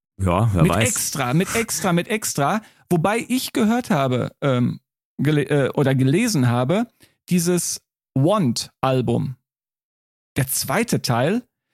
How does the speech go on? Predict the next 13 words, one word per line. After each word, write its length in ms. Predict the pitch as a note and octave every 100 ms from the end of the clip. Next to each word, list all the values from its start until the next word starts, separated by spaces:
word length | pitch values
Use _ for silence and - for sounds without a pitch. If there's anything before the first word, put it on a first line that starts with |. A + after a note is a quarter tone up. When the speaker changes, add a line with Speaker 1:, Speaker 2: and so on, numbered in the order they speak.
| _ _ -
Speaker 2:
ähm, 280 | D#3 E3 D3 -
geht 240 | E3 G3
natürlich, 720 | G3 - F#3+ F#3+ G3 G3 - _ _ _
ähm, 480 | F3 D#3+ E3 E3 E3 _ _
oder 220 | D3+ C#3+ C#3
folgt 600 | - F#3+ G#3+ - - -
einem 320 | E3 E3+ E3+ -
ersten 460 | G3 - - C3
Teil, 460 | B2 C3 C#3 A3 C4 _ _ _ -
das 300 | D3+ D#3 - -
im 160 | E3
Jahr 200 | E3 F3+
zuvor 640 | - G3+ - B3 F3 A#2+